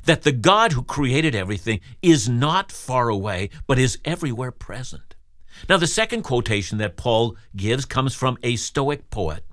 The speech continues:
His name was Aratus of Soli, and he lived in the third century B C. Now, what Aratus meant by saying that was that we are the offspring of Zeus, but Paul doesn't mean that.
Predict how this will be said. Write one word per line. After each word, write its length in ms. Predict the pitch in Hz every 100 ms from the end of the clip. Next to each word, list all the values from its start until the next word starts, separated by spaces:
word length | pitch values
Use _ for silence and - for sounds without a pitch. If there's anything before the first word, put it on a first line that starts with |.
| - - -
His 180 | - 175
name 160 | 190 214
was 220 | 151 - - -
Aratus 540 | 135 170 233 202 -
of 200 | - 110
Soli, 600 | - - 151 98 80 147 165 - 151
and 100 | 156
he 140 | 226
lived 200 | 214 156
in 120 | 143
the 60 | 120
third 300 | - 165 151
century 520 | - 135 123 127 117
B 180 | 98 98
C. 400 | - 110 71 - - - _ - -
Now, 160 | 185
what 160 | 185 202
Aratus 540 | 170 220 240 147 -
meant 500 | 131 131 165 240 -
by 220 | - 90
saying 400 | 85 98 78 78
that 260 | 76 87 107 - -
was 140 | 143 131
that 140 | 151
we 140 | 156
are 60 | 170
the 160 | 147 156
offspring 540 | 139 135 - - 123
of 160 | - 107
Zeus, 720 | 90 85 156 110 160 - - _ - - - -
but 160 | 127
Paul 240 | - 233 233
doesn't 280 | 120 95 87
mean 220 | 87 73
that. 320 | 85 107 156